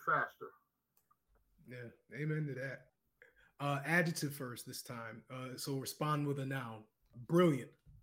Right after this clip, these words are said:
Speaker 1: Uh, I go back to, uh, let's say, Septima Clark.
Speaker 2: Effective.
Speaker 1: Uh, principles.
Speaker 2: Ineffective.
Speaker 1: Huh.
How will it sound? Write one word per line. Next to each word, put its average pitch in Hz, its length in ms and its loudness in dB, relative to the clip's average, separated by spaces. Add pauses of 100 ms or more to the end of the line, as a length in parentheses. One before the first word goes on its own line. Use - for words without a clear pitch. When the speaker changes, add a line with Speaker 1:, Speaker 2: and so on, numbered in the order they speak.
(180)
Speaker 1:
Uh, 151 140 6
I 147 220 8
go 165 100 8
back 151 300 6
to, 156 80 0
uh, 147 640 4
let's 175 180 0
say, 170 60 0 (120)
Septima 143 400 -2
Clark. - 200 -12 (1200)
Speaker 2:
Effective. 139 600 -2 (520)
Speaker 1:
Uh, 131 340 -2 (100)
principles. 147 480 -4 (2000)
Speaker 2:
Ineffective. 156 600 2 (1600)
Speaker 1:
Huh. 285 180 0